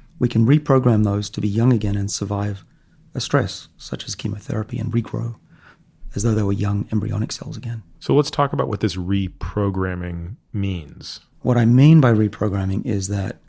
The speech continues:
Speaker 1: we can use technology that we use now to generate stem cells, but to partially reprogram them so that they turn on the youthful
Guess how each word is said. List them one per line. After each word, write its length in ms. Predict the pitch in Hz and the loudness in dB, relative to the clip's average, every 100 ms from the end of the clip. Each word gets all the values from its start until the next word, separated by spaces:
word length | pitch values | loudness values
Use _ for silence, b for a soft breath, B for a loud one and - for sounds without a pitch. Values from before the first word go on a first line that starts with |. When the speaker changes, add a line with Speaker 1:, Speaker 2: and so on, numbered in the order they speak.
| - | -8
Speaker 1:
we 240 | 113 117 | -2 0
can 520 | 110 113 101 101 104 - - - _ _ _ _ | 0 -2 0 0 -2 -6 -20 -20 _ _ _ _
use 400 | - 113 135 151 | -6 2 6 4
technology 680 | - - 127 113 110 104 110 - - - _ _ _ _ | 4 0 2 2 2 0 -4 -8 -20 -20 _ _ _ _
that 240 | - 110 - | -4 -2 -2
we 80 | |
use 300 | 110 110 107 | -2 -2 -2
now 240 | 110 107 107 | 0 0 -2
to 160 | - | -4
generate 340 | 107 101 92 - | -4 -2 -4 -6
stem 220 | - 127 | 0 0
cells, 460 | - 101 95 98 - _ | 0 -4 -6 -8 -16 _
but 200 | 110 - | -10 -8
to 320 | - 107 98 - | -4 -4 -4 -8
partially 500 | - 123 131 - 117 | -4 0 0 2 0
reprogram 640 | 107 104 - 107 101 98 | 0 -2 -2 -2 0 -2
them 240 | 92 95 - B B B B | -2 -6 -10 B B B B
so 180 | - - | -8 -4
that 140 | 104 110 | -4 -4
they 140 | 104 | -8
turn 420 | - - 117 113 | -8 -4 2 4
on 180 | 110 104 | 2 2
the 80 | 101 | -2
youthful 720 | 101 110 120 - - 107 107 | -2 -4 -4 -6 -2 -2 -2